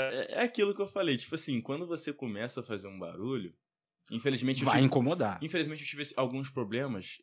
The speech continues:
Speaker 1: é, no final da minha campanha. Porque provavelmente devem ter
Speaker 2: Tipo?
Speaker 1: devem ter colocado uma pesquisa, né, é, e provavelmente, como o meu, o meu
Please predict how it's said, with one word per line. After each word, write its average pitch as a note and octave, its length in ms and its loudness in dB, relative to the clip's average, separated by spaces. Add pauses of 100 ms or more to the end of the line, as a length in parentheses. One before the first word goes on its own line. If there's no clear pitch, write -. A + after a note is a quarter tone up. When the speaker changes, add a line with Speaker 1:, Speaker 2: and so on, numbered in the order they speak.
(140)
Speaker 1:
é, F#2+ 680 -4
no G#2 100 -8
final A2 300 -4
da A2 100 -6
minha A2+ 120 -6
campanha. A2 460 -6 (520)
Porque F3+ 200 -4
provavelmente C#3+ 460 -6
devem A#2+ 220 0
ter A2+ 80 2
Speaker 2:
Tipo? G3 260 -8 (200)
Speaker 1:
devem A#2+ 260 0
ter A#2+ 120 -4
colocado A2 500 -4
uma G2+ 140 -12
pesquisa, G2+ 760 -8 (840)
né, F#2+ 500 -8 (180)
é, E2+ 480 -16
e F2+ 120 -12
provavelmente, G2+ 680 -10
como G3 220 -10
o D#3 60 -8
meu, G#2+ 300 -6
o G2+ 100 -12
meu G2 380 -14